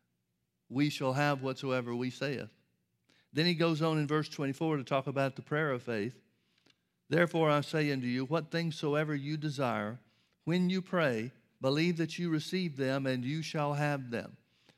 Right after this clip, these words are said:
Now, the thing that governs this prayer of faith and makes it work is the timing.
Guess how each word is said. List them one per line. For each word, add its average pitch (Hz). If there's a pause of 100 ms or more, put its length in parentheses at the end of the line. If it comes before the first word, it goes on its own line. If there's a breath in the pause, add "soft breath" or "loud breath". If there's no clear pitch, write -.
(240 soft breath)
Now, 139
the 139
thing 175
that 147
governs 156
this 147
prayer 156
of 123
faith 151
and 127
makes 139
it 117
work 135 (380 soft breath)
is 131
the 120
timing. 147